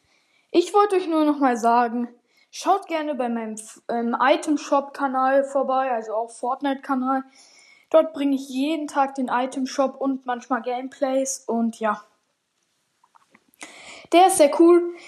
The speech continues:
Ich hab insgesamt schon, glaub ich, vier oder fünf Game-, also fünf Folgen und, glaub ich, vier Item-Shops gebracht. Das ist auf jeden Fall ein sehr cooles Format dort. Schaut auf jeden, auf jeden Fall mal dort vorbei, weil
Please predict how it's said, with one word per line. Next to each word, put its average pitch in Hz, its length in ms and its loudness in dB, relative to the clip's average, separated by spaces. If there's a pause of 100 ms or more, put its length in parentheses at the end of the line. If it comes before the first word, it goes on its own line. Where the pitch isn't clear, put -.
(280)
Ich - 100 2
hab 381 120 4
insgesamt 320 540 4
schon, 285 240 2
glaub 269 220 6
ich, 269 180 -2
vier - 600 0
oder 269 160 2
fünf 302 340 -8
Game-, 277 360 -2
also 247 220 -4
fünf 320 320 -6
Folgen 294 360 0
und, 247 280 -2
glaub 233 220 -2
ich, - 100 -14
vier 294 480 0 (260)
Item-Shops 277 760 0
gebracht. 254 580 -2 (480)
Das 440 140 6
ist 415 100 -4
auf 339 160 0
jeden 330 160 0
Fall 285 200 -2
ein 254 60 -4
sehr 320 200 4
cooles 311 320 0
Format 277 580 -2
dort. 269 540 -2 (540)
Schaut 440 280 2
auf - 140 -10
jeden, 311 400 -8
auf 262 180 -8
jeden 311 180 0
Fall 294 200 -2
mal 269 260 2
dort 254 200 -2
vorbei, 262 520 0
weil 254 300 -2